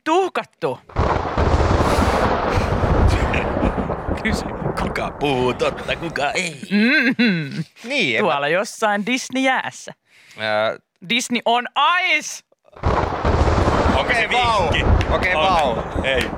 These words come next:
Speaker 2: vyyhti
Speaker 1: Haloo.
Speaker 2: selvenee pikkuhiljaa.
Speaker 1: Vastaukset on meidän
Speaker 2: Vau.
Speaker 1: silmien edessä, jos me vaan avattais ne.
Speaker 3: Et
Speaker 1: Valtamedia vaikenee!
Speaker 3: Eli onko Disney on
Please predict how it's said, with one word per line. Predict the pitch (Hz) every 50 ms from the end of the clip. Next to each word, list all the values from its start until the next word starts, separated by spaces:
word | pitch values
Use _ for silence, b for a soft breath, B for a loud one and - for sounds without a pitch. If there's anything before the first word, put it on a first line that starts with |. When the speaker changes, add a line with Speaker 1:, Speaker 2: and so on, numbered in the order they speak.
| - - - - - -
Speaker 2:
vyyhti | - 160 165 156 143 - - - - - -
Speaker 1:
Haloo. | 220 233 247 254
Speaker 2:
selvenee | 247 240 233 233 226 226 220 202
pikkuhiljaa. | 196 151 139 - - - 135 127 - 254 294
Speaker 1:
Vastaukset | - - - - 262 254 - - 262 - 240
on | 240 233
meidän | 240 233 226 220
Speaker 2:
Vau. | 220 226
Speaker 1:
silmien | 226 320 330 339 339 339 302 277 269 254 240 233 220 - _ -
edessä, | 277 302 339 349 302 277 - - - 247 240
jos | 233 240 233
me | - 247
vaan | 240 247 247 240 -
avattais | 277 311 359 403 427 403 359 254 - - 311 285 285 247 -
ne. | 262 262 254 240 220 214 - B B B B _ _ _ _ -
Speaker 3:
Et | 415 - 190 190
Speaker 1:
Valtamedia | 190 302 359 403 427 480 453 - 466 440 427 403 381 381 381 381 392 381 359 349 330
vaikenee! | 311 320 320 311 311 302 302 294 277 262 247 240 233 220 214 196 185 175 165 160
Speaker 3:
Eli | - 139 139 143 143
onko | 113 156 170 196 202 175 185 160
Disney | 160 202 208 196 - 175 165
on | 156